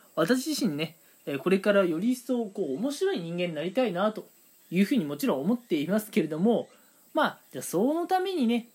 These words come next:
どうすればいいのかなってところで、今回はこの三つをね、まず、まあ、極めてみようかなっていうところでお話ししてみました。皆さんはこう面白い人の特徴って何だと思いますか？うん。ちょっとね、そこを考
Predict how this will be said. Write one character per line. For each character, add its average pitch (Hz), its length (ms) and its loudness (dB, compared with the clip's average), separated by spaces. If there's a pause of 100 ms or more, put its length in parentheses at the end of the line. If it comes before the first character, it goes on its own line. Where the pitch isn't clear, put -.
(160)
ど 156 180 2
う 240 60 0
す 320 100 0
れ 339 100 2
ば 294 140 4
い 285 80 -2
い 302 40 -4
の 311 100 0
か 285 140 0
な 302 140 2
っ 302 60 -4
て - 80 -14
と 254 100 -6
こ 277 120 -4
ろ 269 80 0
で、 226 100 0
今 254 240 2
回 240 180 -2
は 277 240 0 (180)
こ 247 120 2
の 311 100 4
三 311 180 0
つ - 180 -4
を 359 100 2
ね、 220 240 -2 (160)
ま 180 140 2
ず、 175 80 -2
ま 139 140 -6
あ、 123 80 -10
極 185 320 0
め 202 100 0
て 147 120 -4
み 170 140 -2
よ 233 140 4
う 247 40 -2
か 220 120 2
な 262 140 2
っ 294 80 -8
て 294 80 0
い 254 40 2
う 214 40 0
と 214 100 -2
こ 247 120 2
ろ 240 60 2
で 185 80 0
お 127 100 -2
話 143 420 -2
し - 20 0
し - 20 -6
て 165 100 0
み 160 120 -2
ま 147 80 -2
し - 80 -12
た。 123 220 -6 (1400)
皆 254 300 0
さ 370 180 0
ん 160 220 -2
は 175 380 2
こ 123 380 -6 (100)
う 170 40 0
面 285 200 4
白 440 340 2
い 214 60 2
人 - 200 -4
の 151 180 -6 (200)
特 - 240 -16
徴 220 140 -2
っ - 20 0
て 151 120 -10
何 156 480 0
だ 320 120 0
と 247 80 0
思 196 120 2
い 170 40 2
ま 160 100 -2
す - 60 -16
か？ 170 240 0 (440)
う 143 40 -8
ん。 131 240 -6 (560)
ち 415 80 -4
ょ - 20 0
っ - 20 -8
と 285 80 0
ね、 214 240 2
そ 185 160 0
こ 320 180 4
を 277 60 2
考 - 240 0